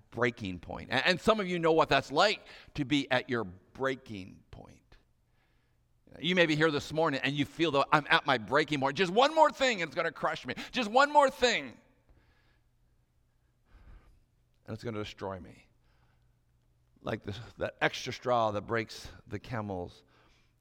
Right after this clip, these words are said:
back. Some of us are, are very familiar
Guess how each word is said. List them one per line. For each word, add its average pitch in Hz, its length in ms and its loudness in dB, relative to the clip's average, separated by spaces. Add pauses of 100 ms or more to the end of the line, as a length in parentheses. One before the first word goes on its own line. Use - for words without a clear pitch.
(120)
back. - 540 -12 (2750)
Some 180 260 0
of 139 120 4
us 120 220 0
are, 107 500 0
are 104 100 -2
very 139 300 0
familiar 139 800 -2